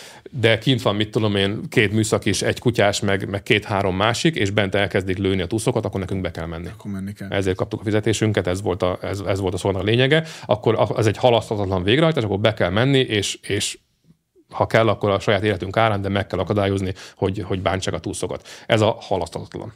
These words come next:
Speaker 1: Nyilván erre akkor már volt mindegy csoport, ott voltak a bejárat közelébe, fedezékben,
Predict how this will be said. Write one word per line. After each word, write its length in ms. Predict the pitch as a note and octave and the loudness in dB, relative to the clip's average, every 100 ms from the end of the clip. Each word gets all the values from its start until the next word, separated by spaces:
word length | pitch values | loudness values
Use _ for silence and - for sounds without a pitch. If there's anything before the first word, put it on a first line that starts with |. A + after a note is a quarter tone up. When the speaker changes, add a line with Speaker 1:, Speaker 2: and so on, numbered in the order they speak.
| _ | _
Speaker 1:
Nyilván 320 | A#2+ B2+ A2+ | 4 4 4
erre 180 | G#2 G#2 | 4 2
akkor 220 | G2+ - | 2 2
már 140 | G2+ G2 | 0 2
volt 140 | G#2+ | 0
mindegy 180 | A2 F#2 | 0 0
csoport, 440 | - G#2+ G3+ A3 - _ _ _ _ _ _ - | 0 4 4 2 -12 _ _ _ _ _ _ 2
ott 140 | A2+ | 4
voltak 260 | A2+ G#2+ - | 4 2 0
a 40 | |
bejárat 300 | G#2 G#2 G#2 | 2 2 0
közelébe, 540 | - A2+ G#2 G2+ - - | 2 2 4 2 0 -2
fedezékben, 640 | - B2 D3+ F3+ F3+ G3+ | -2 0 2 2 2 0